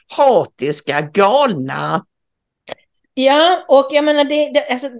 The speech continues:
Speaker 2: just den här gruppen, alltså, det har funkat rätt bra med vanliga, eh, homosexuella. Det är, alltså, jag menar, det har ju, finns ju en, inte en majoritet, men det finns ju ett stråk inom den rörelsen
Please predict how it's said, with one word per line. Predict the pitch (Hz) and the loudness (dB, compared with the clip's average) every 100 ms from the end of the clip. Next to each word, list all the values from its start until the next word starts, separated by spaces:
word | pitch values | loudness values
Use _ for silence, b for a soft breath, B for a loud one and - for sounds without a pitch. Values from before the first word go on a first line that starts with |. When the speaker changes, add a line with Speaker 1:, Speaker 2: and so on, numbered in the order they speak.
| _ | _
Speaker 2:
just | 233 311 - - | -10 -10 -8 -6
den | 262 | -2
här | 339 262 | 0 0
gruppen, | 262 233 208 | 0 -2 -4
alltså, | 202 226 | -6 -4
det | |
har | 226 269 | -2 0
funkat | 311 311 226 | 0 0 -2
rätt | 320 381 - | -2 -2 2
bra | 247 | 2
med | 175 165 | 2 0
vanliga, | 175 220 311 262 165 269 427 466 480 466 440 440 _ _ 302 - 311 | 4 6 4 2 2 2 2 -2 -6 -6 -10 -20 _ _ -20 -2 2
eh, | 302 285 269 | 2 0 -4
homosexuella. | 262 269 254 240 - 262 - - - 151 185 220 | -6 -6 -4 -6 -2 -2 -2 -4 -16 -4 -2 2
Det | 240 240 | 2 2
är, | 240 | 0
alltså, | 240 | -2
jag | 233 240 | -4 -4
menar, | 233 226 220 214 | -4 -6 -6 -2
det | |
har | 233 247 285 | 0 4 2
ju, | 349 359 330 277 262 _ | 0 -10 -12 -16 -20 _
finns | 320 269 208 | -6 -4 -4
ju | 247 | -2
en, | 302 349 320 - _ _ - | 0 -2 -8 -14 _ _ -8
inte | 151 | -6
en | 120 | -6
majoritet, | 131 123 139 190 - 381 180 | -6 -6 -2 -2 -2 -2 -2
men | 190 | -6
det | |
finns | 180 320 202 131 - | -6 -6 -6 -8 -12
ju | 311 427 453 - | -8 -4 -4 -4
ett | |
stråk | - - 359 196 - | -12 0 4 4 2
inom | 208 214 185 | -6 -8 -4
den | 175 156 | -2 -2
rörelsen | 131 143 131 | -2 -4 -4